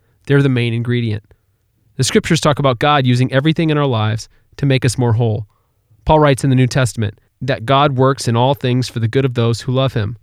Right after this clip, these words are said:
In all things, good things and bad things alike. What obstacles are you facing?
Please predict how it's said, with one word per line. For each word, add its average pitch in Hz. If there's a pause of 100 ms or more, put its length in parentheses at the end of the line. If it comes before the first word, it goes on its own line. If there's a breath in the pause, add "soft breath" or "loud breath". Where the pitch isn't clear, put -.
(460)
In 151
all 165
things, 107 (440)
good 165
things 110 (100)
and 135
bad 131
things 120
alike. 107 (920)
What 156
obstacles 120 (120)
are 123
you 120
facing? 110